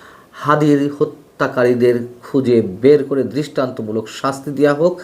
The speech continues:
এবং একই সঙ্গে বলতে চাই, হাদিকে নিয়ে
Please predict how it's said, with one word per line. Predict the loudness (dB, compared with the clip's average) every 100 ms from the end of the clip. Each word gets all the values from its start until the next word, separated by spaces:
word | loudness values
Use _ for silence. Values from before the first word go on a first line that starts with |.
| -16 -20 -6
এবং | 0 0 0
একই | -2 0 0
সঙ্গে | 0 -2 0
বলতে | 0 0 -2
চাই, | -2 -4 -4 -12 _ _ _ _ -20 -20 _ _ _ _ _ _ -20 -20 -20 -20
হাদিকে | -12 -10 -6 -4 0 0 0 -2 -2 2 2
নিয়ে | 2 0 2 2 2